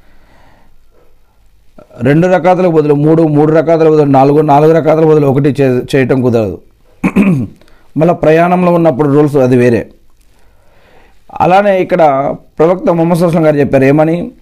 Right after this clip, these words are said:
అబూ సయ్యద్ రజల్లా గారి కథనం ప్రకారం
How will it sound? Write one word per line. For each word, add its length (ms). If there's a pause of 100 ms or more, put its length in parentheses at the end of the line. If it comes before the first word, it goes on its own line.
(640)
అబూ 280
సయ్యద్ 640
రజల్లా 320
గారి 180
కథనం 300
ప్రకారం 420